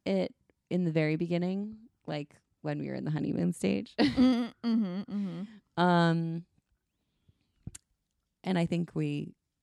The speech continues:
Speaker 1: will eventually discuss that. Um, but
Speaker 2: I mean, I guess, yeah, it's still early days.
Speaker 1: Yeah. I was like, "Let's make it to one year first."
Speaker 2: Yeah.
Speaker 1: Like, you know?
Speaker 2: Is that, like, that's, like, soon, though, right?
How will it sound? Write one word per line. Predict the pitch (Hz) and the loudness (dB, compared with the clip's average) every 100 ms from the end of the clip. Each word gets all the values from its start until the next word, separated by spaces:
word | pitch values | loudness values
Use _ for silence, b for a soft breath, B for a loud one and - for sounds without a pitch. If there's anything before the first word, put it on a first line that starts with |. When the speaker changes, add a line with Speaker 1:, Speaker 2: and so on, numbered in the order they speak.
| - | -10
Speaker 1:
will | 139 143 139 | -6 -4 -6
eventually | 127 139 135 - - - 143 143 - | -6 -8 -8 -8 -10 -8 -8 -8 -10
discuss | 143 - 143 131 - | -14 -12 -12 -12 -10
that. | 143 139 151 - _ - | -10 -8 -10 -14 _ -14
Um, | 156 156 156 156 156 - _ | -10 -8 -6 -8 -10 -14 _
but | 147 147 - _ _ _ - | -8 -8 -10 _ _ _ -16
Speaker 2:
I | |
mean, | 359 330 | -10 -8
I | 302 | -6
guess, | 285 - | -8 -10
yeah, | 190 151 | -10 -10
it's | 160 | -8
still | - 165 | -10 -10
early | 147 165 | -8 -10
days. | 139 147 131 - - - | -8 -8 -10 -14 -20 -12
Speaker 1:
Yeah. | - 156 - - 175 - | -4 -2 -4 -10 -8 4
I | 208 | 6
was | 233 | 8
like, | 247 233 | 8 8
"Let's | 233 269 - | 6 2 4
make | 415 427 | 4 4
it | 427 | 2
to | 262 | 4
one | 240 185 170 | 6 6 4
year | 139 143 | 4 2
first." | 147 175 185 190 - - - | 6 6 6 2 -6 -16 -10
Speaker 2:
Yeah. | 190 131 - | -8 -8 -4
Speaker 1:
Like, | - 185 - _ _ _ _ _ - | 2 2 0 _ _ _ _ _ 2
you | 214 | 6
know? | 220 214 214 214 240 | 6 6 2 -2 -8
Speaker 2:
Is | 214 214 | -10 -4
that, | 262 254 | -4 -4
like, | 294 285 _ _ - | -6 -8 _ _ -10
that's, | 254 - | -8 -6
like, | 240 | -8
soon, | - 349 370 | -6 -4 -4
though, | 160 139 | -4 -4
right? | 160 226 | -6 -8